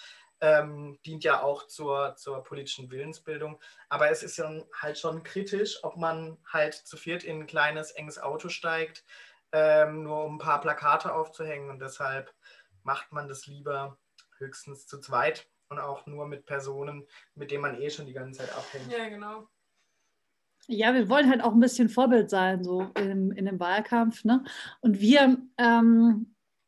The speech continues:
Speaker 3: jetzt Olli und ich und so in der Geschäftsstelle, in dem, wie wir auch kommunizieren, wir sagen immer, dass der Wahlkampf, ähm, zu Pandemiezeiten, der hat so drei,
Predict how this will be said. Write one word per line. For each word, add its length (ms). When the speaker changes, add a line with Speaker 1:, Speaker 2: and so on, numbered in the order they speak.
Speaker 3:
jetzt 260
Olli 240
und 160
ich 220
und 100
so 140
in 80
der 80
Geschäftsstelle, 840
in 100
dem, 300
wie 160
wir 100
auch 140
kommunizieren, 760
wir 100
sagen 260
immer, 240
dass 180
der 140
Wahlkampf, 640
ähm, 360
zu 160
Pandemiezeiten, 920
der 120
hat 120
so 180
drei, 720